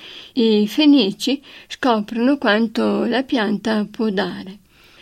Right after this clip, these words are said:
Però sarà solo circa tremila anni dopo che nei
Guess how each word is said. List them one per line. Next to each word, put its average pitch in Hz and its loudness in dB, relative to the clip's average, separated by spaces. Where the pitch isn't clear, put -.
Però 302 4
sarà 247 -2
solo 269 2
circa 262 0
tremila 240 2
anni 226 0
dopo 240 -2
che 294 2
nei 226 4